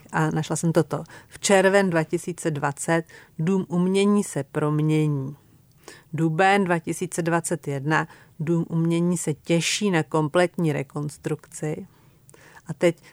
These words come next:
září dva tisíce dvacet tři, Dům umění počká, současné vedení dalo přednost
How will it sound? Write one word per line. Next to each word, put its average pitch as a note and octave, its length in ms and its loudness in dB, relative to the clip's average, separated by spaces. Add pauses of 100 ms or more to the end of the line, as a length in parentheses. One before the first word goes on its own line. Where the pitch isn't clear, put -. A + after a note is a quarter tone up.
září D3+ 460 0
dva D#3 180 -2
tisíce D#3+ 440 -6
dvacet D#3+ 520 -4
tři, D#3 500 -2 (560)
Dům F3 280 0
umění F#3+ 480 0 (100)
počká, D3 880 0 (240)
současné F3 680 -2
vedení D#3+ 440 2
dalo E3 220 0
přednost D#3 540 -2